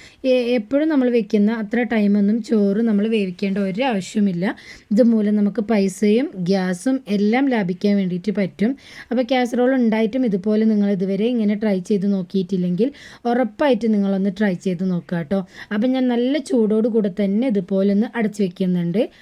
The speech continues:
നിങ്ങൾക്ക് ടൈം ഉണ്ടെങ്കിൽ ഒരു മൂന്ന് മണിക്കൂറൊക്കെ വെക്കുകയാണെങ്കിൽ അതും വളരെ നല്ലതായിരിക്കും. ഞാനിപ്പോൾ വീഡിയോക്ക് വേണ്ടിയിട്ട് ഒരു, ഒരു മണിക്കൂർ മാത്രമേ ഇപ്പോൾ വെച്ചിട്ടുള്ളൂ. ഒരു മണിക്കൂറിന്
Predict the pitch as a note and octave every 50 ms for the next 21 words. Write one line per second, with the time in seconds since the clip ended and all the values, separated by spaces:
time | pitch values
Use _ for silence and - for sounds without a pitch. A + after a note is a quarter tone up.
0 | - - - _ - A3 A3 A3+ A#3 G#3 D4 C4 A3+ C4 A#3+ A#3 A3+ B3 C#4 D4+
1 | C4+ A3+ A3+ A3 G#3+ A#3+ C4+ D4 - A#3 A3+ A#3+ A#3 A3 A3 G#3+ A3 A3 A3 G#3+
2 | G#3 - A3 G#3 A3 G#3 - A3 A3 G#3 G#3 - G#3+ G#3+ G3+ G3 G3 F#3+ F3+ G#3
3 | A#3+ D#4+ G4+ - - - - - _ _ - B3 A#3 G3+ C4 C#4+ D4+ C4+ A3+ A3
4 | G#3+ G#3 B3+ C4 C4 A#3 G#3 G3+ G#3 F#3+ A3 G#3 G3+ F#3 F3+ - A#3 A#3 A3+ G#3+
5 | G#3 G3+ G#3 A#3+ B3+ C4+ C4 A3+ G#3+ F#3+ G3+ G#3 G3+ - A#3+ A#3 A3 G3 G3 F#3
6 | F#3+ C4 - A#3 B3 B3+ C#4+ C4+ A#3+ C#4 C#4 B3 A3 G3 F3+ - - G3+ G3+ G#3+
7 | G#3+ G3+ F#3 F3+ - F3+ F#3+ F#3+ G3+ G#3+ G3+ G#3+ F#3+ G3 F3+ F3+ - F#3 E3+ F3
8 | G#3 G3 F3+ E3+ F3 A3+ D#4 - _ _ _ _ _ _ _ _ _ _ _ _
9 | _ _ _ _ _ _ _ _ _ _ _ _ _ _ _ _ _ _ _ _
10 | _ _ _ _ _ _ _ - C#4+ C#4 C#4 C#4+ C#4+ C4+ B3 G#3 - - G#3+ G3+
11 | G#3 G#3+